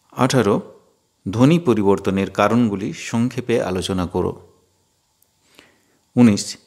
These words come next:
দ্বিমাত্রিকতা কাকে বলে উদাহরণসহ আলোচনা করো। কুড়ি, শব্দের অর্থ পরিবর্তনের সূক্ষ্ম কারণগুলি উদাহরণসহ সংক্ষেপে আলোচনা করো।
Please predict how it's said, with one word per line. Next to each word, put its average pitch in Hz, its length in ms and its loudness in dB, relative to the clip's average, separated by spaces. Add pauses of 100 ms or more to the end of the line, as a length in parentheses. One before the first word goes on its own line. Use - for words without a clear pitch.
(500)
দ্বিমাত্রিকতা 113 960 0
কাকে 90 320 -2
বলে 95 360 -2
উদাহরণসহ 110 760 -2
আলোচনা 87 420 -4
করো। 87 240 -8 (1600)
কুড়ি, 123 360 0 (1200)
শব্দের 104 560 0 (120)
অর্থ 107 320 -6
পরিবর্তনের 95 760 -6 (260)
সূক্ষ্ম - 480 -2
কারণগুলি 92 600 0 (460)
উদাহরণসহ 107 720 -4
সংক্ষেপে 92 500 -6
আলোচনা 87 420 -4
করো। 82 240 -6